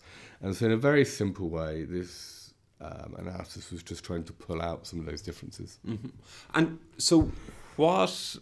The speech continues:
Speaker 2: like, were there any findings that, that surprised yourself and Bill in relation to this, that was going against what, what you were expecting?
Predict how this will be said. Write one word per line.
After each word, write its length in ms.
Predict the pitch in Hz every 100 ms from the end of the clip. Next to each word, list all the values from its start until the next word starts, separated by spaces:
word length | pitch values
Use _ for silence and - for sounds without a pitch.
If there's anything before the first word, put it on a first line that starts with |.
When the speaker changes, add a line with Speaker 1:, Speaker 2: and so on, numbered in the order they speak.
| - - - - - -
Speaker 2:
like, 320 | 139 135 - - - - -
were 180 | 143 156
there 220 | 151 139 131
any 380 | 147 147 143
findings 540 | 139 - 117 117 107 -
that, 380 | 101 95 - -
that 120 | 104
surprised 460 | - - 98 101
yourself 340 | - - - -
and 120 | 107
Bill 320 | - - - -
in 140 | - 90
relation 420 | 90 101 - -
to 100 | -
this, 260 | - - -
that 160 | 107 98
was 200 | 107 98
going 520 | - 131 120 117 113
against 540 | 104 101 92 92 -
what, 320 | - - - -
what 140 | 101
you 160 | 101 104
were 120 | 101
expecting? 520 | - - - - -